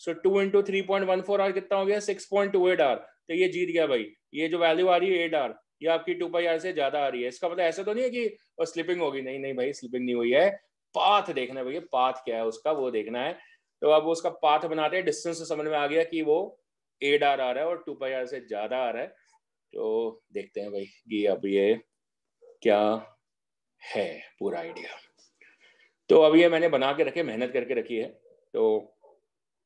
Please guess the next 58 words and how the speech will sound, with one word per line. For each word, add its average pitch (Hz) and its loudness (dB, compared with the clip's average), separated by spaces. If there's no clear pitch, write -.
मैंने 101 -6
इसको 110 0
फाइव 110 -2
कॉपी 104 -2
पेस्ट 101 -6
करके 104 -4
फाइव 113 -2
बनाए 98 -4
हैं 101 -16
ना, 131 -12
पहले 113 -2
एक 101 -2
बनाया, 101 -6
फिर 98 -4
उसके 101 -6
दो 95 -4
चार 95 -2
बनाए। 90 -12
अब 156 2
क्या 185 6
हो 190 4
रहा 180 0
है 190 0
कि 208 -6
ऊपर 175 -2
एनिमेशन 160 -4
भी 180 -8
चल 170 -6
रही 165 -8
है 165 -2
आपके 160 -6
साथ 147 -6
में 160 -10
कि 180 -10
किस 165 -10
तरीके 151 -4
से 165 -8
वो 160 0
पर्टिकुलर 143 -8
पॉइंट 139 -10
मूव 135 -18
कर 139 -4
रहा 143 0
है, 151 -4
तो 156 -4
उसकी 151 -6
ट्रैजेक्टरी 139 0
को 180 -4
ट्रेस 147 -2
करा 110 -6
हुआ 101 -4
है 98 -4
यहाँ 92 -6
पे। 92 -20
क्या - -2
करा 131 -2
हुआ 131 2
है, 196 -4